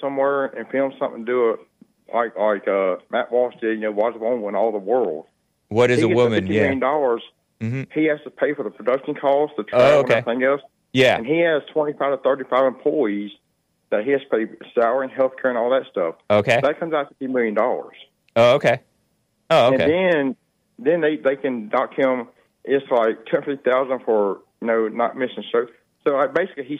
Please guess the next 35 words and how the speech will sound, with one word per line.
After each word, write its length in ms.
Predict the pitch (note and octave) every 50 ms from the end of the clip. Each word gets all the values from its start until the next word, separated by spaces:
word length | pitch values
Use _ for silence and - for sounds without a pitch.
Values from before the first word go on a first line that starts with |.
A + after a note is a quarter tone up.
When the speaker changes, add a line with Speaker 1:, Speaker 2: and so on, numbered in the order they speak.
| - -
Speaker 1:
said 160 | C#3+ D3+ C#3+
if 80 | B2 -
he 100 | C#3+ C#3+
gets 160 | A2+ G2 -
in 60 | B2+
a 20 |
car 300 | A2+ - - C3+ C#3 C#3+
wreck 120 | B2 A2+ -
and 80 | B2 A#2
misses 160 | A#2 - -
a 80 | - A#2
day 80 | B2
of 80 | A#2 G2+
work, 400 | G#2 A2+ C3 C3 A#2 G#2 - _ _ _ _ _ _ _ _ -
he 80 | C3+
loses 220 | B2+ C3+ C3+ - A2+
a 20 |
hundred 240 | A2 B2+ A#2+ A#2 -
thousand 260 | A2 G#2+ G#2+ G2 G2
dollars, 320 | F#2 F#2 A2 G#2+ F#2 F2+ - - _ _ _
according 260 | - - B2 A2+ G#2
to 60 | F#2+
the 60 | E2+ -
con-, 240 | A2+ A2 G#2 G2 -
the 220 | - F#2+ G2+ - A2+
way 100 | A#2 A#2
the 80 | A2
contract's 420 | - - A#2+ A#2+ - - E2+ - -
wrote 180 | E2 F2+ F2
out. 220 | E2+ D2+ C2+ - - _ _ _ _ _ _ _ _ _ _ _ _ _ _ _ _ _ _ _ _
Speaker 2:
Well, 140 | - B3+ A#3+
maybe 300 | A#3 A#3+ A#3+ B3 C4 B3
they'll 180 | G#3+ A3 G3
be 160 | E3 F3 D#3+ C#3+
reasonable. 680 | B2+ B2 A#2+ A#2 A2 G2+ A2 A#2 G#2+ G#2+ C3+ F3 F3